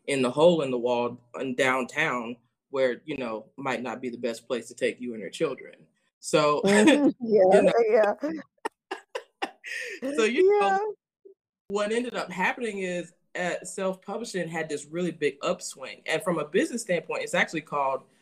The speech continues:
Speaker 1: disruptive innovation, where so-,
Speaker 2: Exactly.
Speaker 1: new business comes in and kinda, like, sideswipe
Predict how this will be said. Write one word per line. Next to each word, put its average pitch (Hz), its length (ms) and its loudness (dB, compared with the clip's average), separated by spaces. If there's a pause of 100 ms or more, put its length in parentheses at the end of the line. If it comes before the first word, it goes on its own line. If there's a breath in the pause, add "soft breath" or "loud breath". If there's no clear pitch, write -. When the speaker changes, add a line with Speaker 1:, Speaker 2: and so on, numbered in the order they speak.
(220)
Speaker 1:
disruptive 147 600 -4
innovation, 127 560 -2 (460)
where 147 280 4
so-, 165 240 2
Speaker 2:
Exactly. 147 500 -6 (260)
Speaker 1:
new 175 140 4
business 156 360 0
comes 143 380 -4
in 139 200 0
and 131 100 -2
kinda, 139 200 0
like, 131 200 -2
sideswipe 143 1000 -4